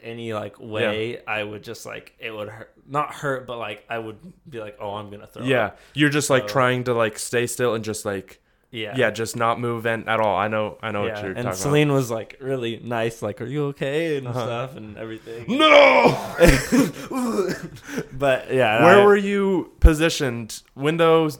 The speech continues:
Speaker 2: aisle, middle?
Speaker 1: Um, I think I was aisle and she was window.
Speaker 2: Okay.
Speaker 1: And it's just the two
Speaker 2: Just two
Speaker 1: seats.
Speaker 2: seats, okay.
Speaker 1: Yeah. And so
Speaker 2: So you had a quick escape.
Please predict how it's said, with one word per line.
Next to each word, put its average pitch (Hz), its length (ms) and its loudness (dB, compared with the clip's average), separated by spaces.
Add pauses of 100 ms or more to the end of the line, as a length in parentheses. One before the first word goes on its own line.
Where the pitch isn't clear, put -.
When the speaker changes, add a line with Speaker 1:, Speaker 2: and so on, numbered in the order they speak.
Speaker 2:
aisle, 143 360 2
middle? 139 480 -2
Speaker 1:
Um, 135 440 4 (200)
I 120 100 -2
think 165 240 -10
I 123 220 -2
was 123 680 -2 (120)
aisle 113 640 -2
and 107 160 -10
she 110 240 -10
was 107 260 -8
window. 107 640 -16 (120)
Speaker 2:
Okay. 104 200 -6
Speaker 1:
And 117 100 -6
it's 110 220 -8
just 113 260 -12
the 110 80 -16 (180)
two - 160 -10
Speaker 2:
Just 107 160 -6
two 104 140 -6
Speaker 1:
seats. 90 260 -10
Speaker 2:
seats, - 120 -18
okay. 98 180 -8
Speaker 1:
Yeah. 60 160 -12 (680)
And 113 240 -8
so 104 560 -6
Speaker 2:
So - 140 -10
you 151 140 -2
had 160 100 2
a 151 40 -2
quick - 280 -4
escape. - 460 -10